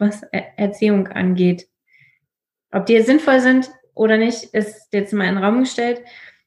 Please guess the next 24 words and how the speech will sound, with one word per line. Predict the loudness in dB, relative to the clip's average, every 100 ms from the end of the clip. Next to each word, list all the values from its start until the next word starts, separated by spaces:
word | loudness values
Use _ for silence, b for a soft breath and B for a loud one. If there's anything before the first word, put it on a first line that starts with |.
| _
Nur | -2
ich | -2 -2
glaube, | 0 2 2
das | 0 -2
ist | -4
so | 0
ein, | 0 0 -2 -6
so | -4
eine, | -2 0 2 0 -2 -8 -20 B B B _ _ _ -14
das | -6 -2 -2
ist | -4 -2
wirklich | -2 0 -2
etwas, | -2 0 0 0 0
wo | 0
Management | 2 0 -2 -4 -2 0 0 -4 -10 _
und | -8 -4 -2 -4
so | -8 -18 -12 -4
eine | 0 2 2 0 -4 -12 -18
dienende | -8 -2 0 2 0 2 2 2 2 -2
Führung | -4 -8 -6 -2 0 2 0 -2 -6 -10
oder | -8 -6
Führung, | 0 0 2 2 0 -6 _
die | -2 0 0
dient, | 0 0 -2